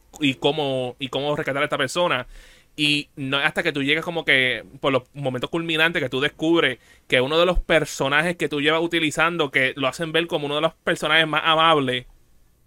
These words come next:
es el Origami Killer. Y tú te quedas como que, pero, bro, de todos los personajes, él, like, ¿en serio? Y, y es una cosa que te, tú te quedas con shock. Y eso es algo que me recuerda mucho ese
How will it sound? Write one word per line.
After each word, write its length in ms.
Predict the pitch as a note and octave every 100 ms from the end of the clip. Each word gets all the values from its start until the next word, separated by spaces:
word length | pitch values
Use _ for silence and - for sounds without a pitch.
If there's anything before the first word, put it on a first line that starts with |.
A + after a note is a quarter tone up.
| _
es 260 | D3+ E3+ F3+
el 220 | C#3 C#3 -
Origami 560 | C#3+ C#3 C3+ B2+ B2+
Killer. 260 | B2+ A#2+ G#2 _ _ _ _ - - _ _ - - _ _ _
Y 120 | C#3
tú 100 | C#3
te 120 | D#3+
quedas 280 | E3+ F3+ F#3+
como 320 | - D#3+ D3+
que, 160 | D3 C3+
pero, 300 | D3 C#3 C3+
bro, 180 | C3+ - _ _
de 220 | D3 D#3+
todos 220 | D#3 D#3 F3
los 140 | G3+
personajes, 680 | - A3 - E3+ F#3 G#3 F3
él, 500 | D3+ G3+ G#3+ C3 A#2+ - _ _ _ _ _ _ -
like, 400 | D3+ D3 - D#3+
¿en 140 | D#3+
serio? 640 | - E3+ A3+ G#3+ E3 B2 - _ _ - - -
Y, 220 | - F3 F3+ F3
y 200 | D3 -
es 80 | C#3
una 220 | D#3+ F3
cosa 200 | E3+ F#3
que 120 | F#3+
te, 100 | D3
tú 140 | C3+
te 100 | C3
quedas 200 | C#3 D#3
con 160 | - C3+
shock. 300 | - D3 B2
Y 160 | B2+ B2+
eso 120 | F#3
es 60 | F3
algo 160 | F3+
que 100 | E3+
me 100 | D3
recuerda 540 | C3+ B2+ B2+ C#3+ D3+ C#3+
mucho 420 | C#3+ D#3 D3+ B2+
ese 640 | B2+ C#3 C#3 C#3 C3 B2